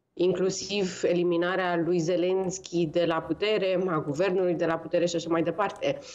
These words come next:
Deci nu văd cum ar putea să funcționeze această negociere. Asta unul la mână. Știm că domnul Trump vede totul ca pe un deal, ca un business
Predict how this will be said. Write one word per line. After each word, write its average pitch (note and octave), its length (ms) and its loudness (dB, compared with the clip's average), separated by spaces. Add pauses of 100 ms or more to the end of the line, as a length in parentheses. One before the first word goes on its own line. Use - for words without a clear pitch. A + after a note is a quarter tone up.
(180)
Deci F#3 480 0
nu G3+ 280 2
văd F#3+ 300 0
cum G#3 380 0
ar D#3+ 160 -2
putea E3+ 260 0
să F3 140 -2
funcționeze E3 640 2 (140)
această F3 440 0
negociere. D#3+ 800 0 (460)
Asta E3 400 0
unul F3 220 2
la D#3 140 0
mână. D#3 520 2
Știm F#3 460 0
că F3 540 0 (140)
domnul E3+ 280 2
Trump F3 360 0
vede F3 240 2
totul F3 400 0
ca F3 180 0
pe E3+ 140 -2
un E3+ 280 2
deal, F3+ 240 2
ca C#3+ 180 -2
un D3 260 2
business B2 380 0